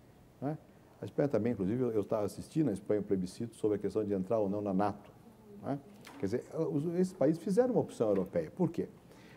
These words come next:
Porque você hoje precisa de espaço mais amplo para poder ter um progresso continuado, por causa da produção em massa, por causa da, da mobilidade de recursos necessários. Então, faz as opções.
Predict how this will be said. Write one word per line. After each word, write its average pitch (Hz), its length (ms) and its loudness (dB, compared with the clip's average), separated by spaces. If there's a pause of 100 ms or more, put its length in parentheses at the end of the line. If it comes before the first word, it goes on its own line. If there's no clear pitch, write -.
(120)
Porque 190 200 0
você 190 240 0
hoje 175 200 4
precisa 156 240 2
de 143 80 -2
espaço - 560 -4 (520)
mais 110 320 -2
amplo 95 380 0 (300)
para 98 80 -2
poder 98 280 0
ter 101 200 2
um 98 100 0
progresso 95 440 2
continuado, 92 520 -4 (240)
por 127 100 -6
causa 113 300 0 (380)
da 90 340 -2 (680)
produção 95 340 -4
em 101 80 -4
massa, 131 500 -2
por 98 180 -8
causa 104 220 0
da, 95 160 4
da 98 80 -4
mobilidade 98 520 0
de 95 40 -4
recursos 101 500 -6
necessários. 123 720 0 (300)
Então, 185 160 2
faz 180 340 2
as 131 140 -4
opções. - 480 -6